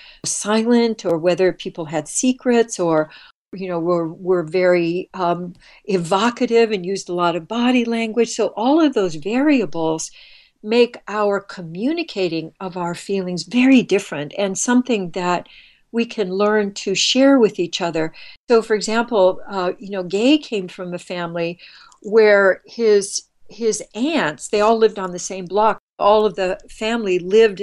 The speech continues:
all of his aunts and uncles basically lived on, on the same street. But his grandmother did not approve of the men that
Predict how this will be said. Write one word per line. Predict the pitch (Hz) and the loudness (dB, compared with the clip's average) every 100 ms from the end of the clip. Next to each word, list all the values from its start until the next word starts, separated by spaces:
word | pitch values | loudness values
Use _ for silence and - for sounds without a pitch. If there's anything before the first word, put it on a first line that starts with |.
| 196 | -6
all | 190 | -2
of | 196 | -4
his | 180 | -2
aunts | 180 190 202 | -2 -2 -4
and | 165 | -8
uncles | 185 202 180 - | -8 -6 -6 -6
basically | - 202 208 - - 185 | -4 -2 0 -2 -2 0
lived | 185 208 180 | 4 2 2
on, | 175 - | -6 -8
on | 190 | -10
the | 180 | -6
same | 175 208 190 | -4 -4 -4
street. | 180 - 220 180 156 - _ | -4 -2 2 2 0 -12 _
But | 185 214 202 - | _ -2 -2 -4
his | 226 196 | -8 -10
grandmother | 165 202 240 359 269 170 175 | -8 -2 -2 -2 -4 -8 -10
did | 175 185 | -10 -8
not | 202 208 - | -6 -6 -8
approve | 180 - 302 302 175 170 - - - - _ | -18 -2 4 4 4 0 -8 -20 -20 -20 _
of | 214 214 190 175 | 2 2 2 -6
the | 220 180 190 180 180 | -18 -6 -2 -2 -4
men | 180 226 285 214 180 185 - | -6 -4 -2 -2 -4 -10 -10
that | 185 180 | -6 -4